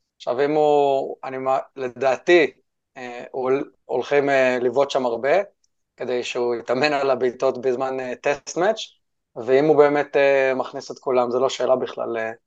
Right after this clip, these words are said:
בועט טוב ברמה עולמית, זה, זה game changer, אה, בייחוד ב-, בטסט מאץ', אה, מאצ'ז ה-, ה-, הקרובים האלה. אה, צריך להגיד, אחד הבעיטות שהם, אה, לקחו דרום אפריקה, היו מה-,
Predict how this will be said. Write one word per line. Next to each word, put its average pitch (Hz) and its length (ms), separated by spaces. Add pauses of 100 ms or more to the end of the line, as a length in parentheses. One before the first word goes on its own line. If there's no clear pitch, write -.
(440)
בועט 147 420
טוב 165 320
ברמה 139 320
עולמית, 151 500
זה, 135 640
זה 123 100
game 147 300 (120)
changer, 160 440 (520)
אה, 127 200
בייחוד 135 400
ב-, 139 240 (160)
בטסט 127 580
מאץ', 143 240 (360)
אה, 123 480 (120)
מאצ'ז 139 440
ה-, 123 80
ה-, 120 640 (520)
הקרובים 135 480
האלה. 120 220 (460)
אה, 123 340 (680)
צריך 156 160
להגיד, 165 200
אחד 175 240
הבעיטות 165 440
שהם, 165 280
אה, 151 240
לקחו 143 320
דרום 233 220
אפריקה, 135 340
היו 131 160
מה-, 139 120